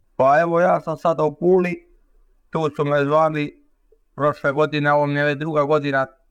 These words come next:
da malte ne igram boćanje i od toga da mogu živjeti, tako da mi je to odlično. Dolje sam igrao, znači, u Palmi,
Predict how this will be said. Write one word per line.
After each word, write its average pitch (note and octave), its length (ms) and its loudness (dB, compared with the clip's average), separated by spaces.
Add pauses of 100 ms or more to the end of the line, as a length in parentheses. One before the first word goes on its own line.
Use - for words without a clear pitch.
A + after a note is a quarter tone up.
(580)
da C#3 200 0
malte D#3 400 0
ne D#3+ 240 0
igram D3+ 340 0
boćanje D#3+ 480 -4
i D#3+ 40 -2
od D#3+ 160 -2
toga D3+ 280 0
da C#3+ 220 0
mogu C#3+ 380 -4
živjeti, C3+ 760 -4
tako C3 340 -2
da C3+ 140 0
mi C3+ 80 -6
je C3+ 140 -6
to D3 100 2
odlično. C#3+ 580 -2 (800)
Dolje C#3+ 520 0 (600)
sam C#3+ 280 0 (340)
igrao, C#3+ 360 2
znači, C#3+ 300 0
u D3 80 -2
Palmi, C#3 560 0